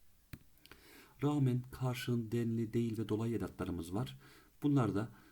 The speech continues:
bağırmama rağmen beni duymadı örneğinde karşınıza çıkıyor. Tersine, aksine anlamını verdi. Fakirliğine karşın hep mutlu biriydi. Bu da yine fakirlik olumsuz bir durumdur, mutluluk olumludur. Burada karşıtlık, zıtlık kurduğunu görüyoruz.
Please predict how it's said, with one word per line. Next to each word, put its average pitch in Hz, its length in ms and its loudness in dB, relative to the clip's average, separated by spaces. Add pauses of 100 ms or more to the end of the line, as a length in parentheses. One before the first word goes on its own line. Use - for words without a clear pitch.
(220)
bağırmama 131 440 4
rağmen 104 340 2
beni 98 200 2
duymadı 98 400 0
örneğinde 87 480 0
karşınıza 87 440 -4
çıkıyor. - 420 -4 (240)
Tersine, 92 520 -2
aksine 95 280 -2
anlamını 90 300 -2
verdi. 85 340 -8 (380)
Fakirliğine 131 580 2
karşın 120 340 -2
hep 135 220 -2
mutlu 123 300 -2
biriydi. 98 360 -2 (500)
Bu 120 80 -2
da 104 80 2
yine 90 240 2 (280)
fakirlik 98 420 -2 (560)
olumsuz 98 420 2
bir 117 60 0
durumdur, 113 380 0
mutluluk 98 380 0
olumludur. 101 340 0 (420)
Burada 98 240 0
karşıtlık, - 760 -6
zıtlık - 360 -8
kurduğunu 85 340 -6
görüyoruz. - 460 -8